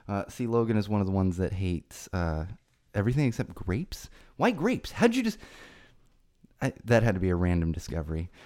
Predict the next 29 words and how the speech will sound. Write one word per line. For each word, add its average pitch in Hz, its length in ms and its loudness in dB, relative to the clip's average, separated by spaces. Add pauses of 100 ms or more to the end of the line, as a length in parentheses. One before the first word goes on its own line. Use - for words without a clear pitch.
(120)
I'm 127 80 8
also 202 200 8
waiting 131 240 8
for 113 120 2
someone 120 240 6
to 101 80 2
call 123 220 6
me 110 100 8
out 104 180 8
on 95 100 6
the 92 80 4
sign 104 460 6
that's 87 160 2
over 87 220 4
my 82 160 4
head 98 500 4
right 92 240 2
now. 101 400 4
It's 95 220 -6
just - 260 -4 (140)
gonna, 85 260 2 (240)
uh, 78 320 -2 (180)
yeah, - 180 -10 (200)
we'll - 80 -4
see. - 220 -10 (100)
We'll 95 140 -2
see. - 140 -10 (340)
You 87 180 -2
know, 80 160 -8